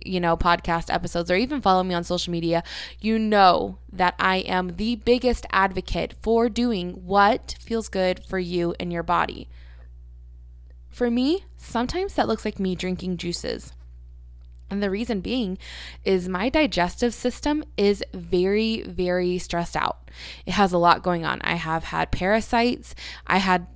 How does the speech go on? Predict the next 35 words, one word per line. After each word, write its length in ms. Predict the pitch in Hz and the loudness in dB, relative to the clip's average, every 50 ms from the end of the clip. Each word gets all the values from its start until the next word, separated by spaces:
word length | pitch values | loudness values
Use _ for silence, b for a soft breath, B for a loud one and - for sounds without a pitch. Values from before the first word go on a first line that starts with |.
| - - - - | -20 -16 -10 -8
to 100 | - 180 | -6 -2
do 160 | 180 190 180 | 0 2 2
a 20 | 165 | 4
lot 340 | 170 170 170 170 175 180 | 2 2 4 4 6 6
of 220 | 185 190 180 - - | 4 2 0 -2 -2
killing, 560 | - - - 190 185 196 220 262 311 349 349 - 311 - - | 0 2 2 2 2 2 2 0 0 -2 -4 -6 -10 -10 -6
a 40 | - | -2
lot 160 | 196 185 185 | 0 2 2
of 140 | 180 185 - | 0 -2 -4
killing 240 | - - 190 190 190 | -4 -4 -2 -2 -2
bacteria 540 | 180 170 165 165 - - - 185 185 208 214 | -2 -4 -4 -4 -6 -6 -4 -2 -2 -2 -2
in 80 | 202 | -2
my 100 | 185 175 | -2 -4
stomach 480 | 175 - - - 180 175 208 247 247 - B B B B B B B | -6 -6 -4 -4 -2 -2 0 -2 -4 -4 B B B B B B B
to 100 | - 202 | 0 0
kill 320 | 190 - - 208 180 180 180 | 0 2 2 4 4 4 4
those 200 | 196 214 226 - | 4 4 4 4
parasites. 540 | - 269 262 269 269 - 285 302 311 - - - | 2 2 4 2 2 2 2 0 0 0 -2 -4
And 120 | 208 196 | -2 -2
then 80 | 196 196 | -2 -2
I 60 | 196 | -2
had 220 | 190 196 196 190 | 0 0 -2 -2
to 140 | - - 247 | -2 -4 -4
rebuild 380 | 196 190 190 185 - 175 175 180 | -4 -4 -4 -2 0 0 0 2
it 140 | 190 - | 0 0
back 300 | - - 170 170 - - | 0 -2 -2 -2 0 0
up. 320 | 294 294 220 - - - - B B B B B B B - | 2 4 4 4 2 0 -4 B B B B B B B 0
And, 520 | 196 196 196 196 196 196 196 202 190 - - - | 2 4 4 4 4 2 0 -2 -6 -8 -8 -2
um, 360 | - 190 185 180 180 175 180 - | 0 2 4 4 2 0 0 -4
I've 120 | - 180 | -6 -4
had 160 | - 190 185 | -2 -4 -4
mold 280 | 185 180 180 185 190 202 | -2 0 2 2 2 2
in 80 | 202 196 | 0 -2
my 140 | 180 175 | -4 -4
system, 580 | 175 - - - 269 - - - 285 285 294 294 | -4 -4 -4 -4 -4 -4 0 2 2 2 2 0